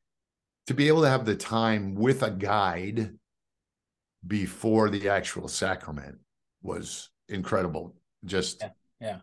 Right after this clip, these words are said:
Speaker 2: You could never, ever replicate anything close to that, clearly.
Speaker 1: You couldn't.
Speaker 2: It's a once in a lifetime experience.
Speaker 1: Yeah.
Speaker 2: Um, you mentioned the website. Maybe that's a good segue into what it is that you do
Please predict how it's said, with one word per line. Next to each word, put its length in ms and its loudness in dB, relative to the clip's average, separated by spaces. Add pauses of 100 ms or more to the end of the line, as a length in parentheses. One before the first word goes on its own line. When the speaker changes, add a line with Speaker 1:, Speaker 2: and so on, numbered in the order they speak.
(160)
Speaker 2:
You 140 -8
could 160 -2
never, 540 0
ever 360 0
replicate 600 -2
anything 360 -8
close 300 -8
to 120 -12
that, 340 -8
clearly. 400 -4
Speaker 1:
You 80 0
couldn't. 380 4
Speaker 2:
It's 120 -18
a 120 -6 (540)
once 280 -2
in 80 -2
a 80 0
lifetime 540 -2 (280)
experience. 800 -8
Speaker 1:
Yeah. 240 8
Speaker 2:
Um, 220 4 (960)
you 100 2
mentioned 600 4 (460)
the 80 0
website. 640 6 (200)
Maybe 160 6
that's 200 6
a 40 2
good 140 2
segue 600 4
into 640 0 (220)
what 200 4
it 100 2
is 380 2
that 180 -2
you 320 0
do 600 2